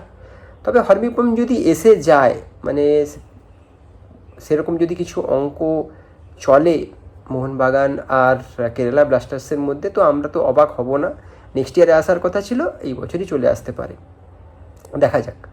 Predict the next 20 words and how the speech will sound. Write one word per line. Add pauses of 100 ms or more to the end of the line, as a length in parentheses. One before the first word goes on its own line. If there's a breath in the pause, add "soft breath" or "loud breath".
(140)
তো
আমরা
এছাড়া (100)
যে
বাকি
টিমের
অ্যানালিসিসটা
করব, (580 loud breath)
তাতে
যে (140)
প্রথম
নামটা
আসছে
সেটা
হচ্ছে (280)
এতদিন
পর্যন্ত
বিশাল
কাইতের (880 soft breath)
কোনো